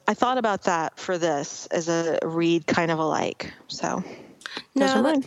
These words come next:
Speaker 2: that makes good sense. I mean, honestly, if I'm, if I'm being truthful, I think the most <laughs> read alike thing is not a book, but just literal, like, legal cases,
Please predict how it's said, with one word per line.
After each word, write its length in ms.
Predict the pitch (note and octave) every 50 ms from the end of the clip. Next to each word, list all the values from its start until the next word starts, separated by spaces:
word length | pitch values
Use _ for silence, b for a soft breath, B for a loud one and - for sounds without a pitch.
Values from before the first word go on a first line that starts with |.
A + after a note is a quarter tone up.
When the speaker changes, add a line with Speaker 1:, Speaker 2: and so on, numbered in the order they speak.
| - -
Speaker 2:
that 120 | C#4+ D#4
makes 240 | C#4+ A#3 A3 G3+ -
good 180 | - F3 E3 -
sense. 220 | D#3 D3+ D3 -
I 40 | -
mean, 200 | A3+ A#3+ B3 - -
honestly, 580 | F#3+ A3+ B3 C4+ C#4 C4+ - - G3+ F#3+ F3+ E3+
if 160 | E3 - -
I'm, 260 | F#3 F3+ F3+ F3 - - -
if 140 | F#3 -
I'm 100 | F3+ F3+
being 160 | F#3 F3+ F3 E3+
truthful, 320 | - - G3 F#3+ - -
I 100 | D3 E3+
think 400 | E3 - - A#3 B3 A#3+ A3 -
the 80 | - E3+
most 360 | F3+ F3+ F3+ F#3 G3 - G3+
<laughs> 100 | G3 G#3+
read 140 | G#3 G3+ F#3+
alike 300 | F3 E3+ E3 D#3 D#3 -
thing 320 | - F#3+ F#3 F3+ E3+ E3+ - B B B B B
is 160 | E3+ F3 F#3
not 200 | G3 G3+ G3+ F#3
a 40 | D#3+
book, 480 | D3+ - E3 E3 D3+ - _ - - B B B B B B B B -
but 360 | F#3 F3 F#3 F3 E3 D3+ - - _ _ _ - -
just 600 | F3 - F#3+ F3 E3+ D#3+ D#3+ - - - - -
literal, 600 | - F#3 F#3 F#3 F3+ E3 D#3+ D#3 D#3 D#3 D#3+ E3
like, 420 | - - E3+ D#3 C#3+ B2 - - -
legal 340 | F3+ F#3 F#3 F3+ F3 E3+
cases, 640 | E3 - - D3 E3 - - A#3+ B3 B3 B3 - -